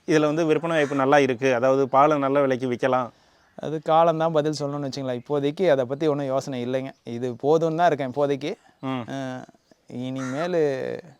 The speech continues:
Speaker 2: காலமும் நேரமும் தான் அதுக்கு பதில் சொல்லணும். இப்போ ஒரு போ-, பெருசாகுதா என்னங்கிறது. இப்போதைக்கு இது போதும்னு தான் இருக்கிறேங்க.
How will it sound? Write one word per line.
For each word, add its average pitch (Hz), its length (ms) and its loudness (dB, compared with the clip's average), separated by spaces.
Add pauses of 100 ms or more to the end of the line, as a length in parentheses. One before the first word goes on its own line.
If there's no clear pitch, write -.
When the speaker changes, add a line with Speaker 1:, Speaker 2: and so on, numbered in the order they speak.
Speaker 2:
காலமும் 156 640 0
நேரமும் 135 380 -4
தான் 143 100 -4
அதுக்கு 120 240 -4
பதில் 123 220 -8
சொல்லணும். 123 260 -10
இப்போ - 300 -14
ஒரு 120 280 -6
போ-, 120 260 -4
பெருசாகுதா 120 560 -2
என்னங்கிறது. 110 480 -10
இப்போதைக்கு 139 440 -6
இது 165 200 -4
போதும்னு 143 380 0
தான் 143 160 -2
இருக்கிறேங்க. 120 280 -8